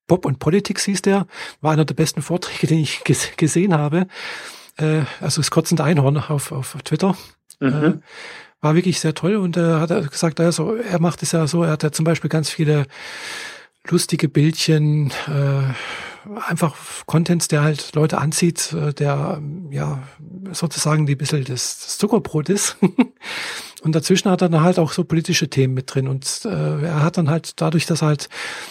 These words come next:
Speaker 1: er, er zieht dadurch halt auch eine große Menge von, von Leuten an, die halt sonst nicht auf seinen Blog kämen. Äh,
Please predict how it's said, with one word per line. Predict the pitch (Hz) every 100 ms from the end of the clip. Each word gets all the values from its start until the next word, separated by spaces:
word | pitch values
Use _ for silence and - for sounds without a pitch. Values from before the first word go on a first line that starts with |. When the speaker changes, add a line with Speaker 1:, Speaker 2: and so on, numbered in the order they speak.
| - - _
Speaker 1:
er, | 254 165 156 -
er | 190
zieht | - 185
dadurch | 185 170 165 -
halt | 156
auch | 160 -
eine | 156 156
große | 147 160 151
Menge | 151 151 180
von, | - 147 143
von | 131 135
Leuten | 123 202 220
an, | 190 180
die | 180
halt | 165
sonst | 175 160 -
nicht | 185 -
auf | - 135
seinen | 147 135
Blog | 139 - - _
kämen. | - 147 135 113 104 - - - - -
Äh, | 135 131